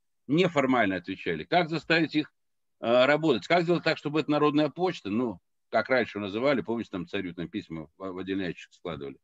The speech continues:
чтобы она заработала, чтобы она обратный эффект дать? Вот же всегда в чем вопрос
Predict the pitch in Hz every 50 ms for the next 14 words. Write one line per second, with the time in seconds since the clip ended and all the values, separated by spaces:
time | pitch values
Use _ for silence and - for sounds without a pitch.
0 | _ _ _ _ _ _ _ _ _ _ _ _ - - 139 143 156 156 151 147
1 | 156 160 165 165 190 190 151 151 135 107 131 135 143 143 143 143 139 156 156 131
2 | - 110 104 - - 120 107 - _ - 92 92 92 87 - - 165 196 170 170
3 | 147 - - 120 110 110 98 - - 101 95 92 92 87 90 85 - 73